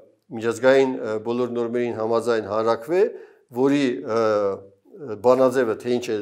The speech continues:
դնում, ը, քվեարկության, որևէ բանով սահմանափակված չէր։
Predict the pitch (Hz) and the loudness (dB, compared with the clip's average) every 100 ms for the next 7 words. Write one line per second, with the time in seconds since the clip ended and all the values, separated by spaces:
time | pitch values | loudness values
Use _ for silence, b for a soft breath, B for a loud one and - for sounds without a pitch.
0 | 107 104 107 107 110 107 107 104 101 110 | -8 -12 -10 -10 -12 -10 -6 -4 -6 -6
1 | 104 - 117 120 117 143 165 180 180 B | -10 -8 -4 -4 -4 -8 2 2 2 B
2 | B 151 185 156 123 123 139 135 113 117 | B 4 8 8 8 4 2 0 -2 -2
3 | 113 127 123 139 139 - 90 | -2 -4 -2 -4 -4 -8 -14